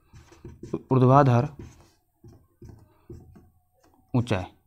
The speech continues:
कितना दिया गया है, तो यहाँ देखिए चौदह सेंटीमीटर।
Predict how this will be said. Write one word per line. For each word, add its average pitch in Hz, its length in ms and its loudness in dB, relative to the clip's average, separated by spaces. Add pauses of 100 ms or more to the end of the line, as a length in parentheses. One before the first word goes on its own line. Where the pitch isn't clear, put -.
(2250)
कितना 143 180 4
दिया 156 160 8
गया 156 180 4
है, 170 60 0
तो - 300 -6
यहाँ 143 60 4
देखिए 147 240 0 (320)
चौदह 143 220 4
सेंटीमीटर। 101 600 -4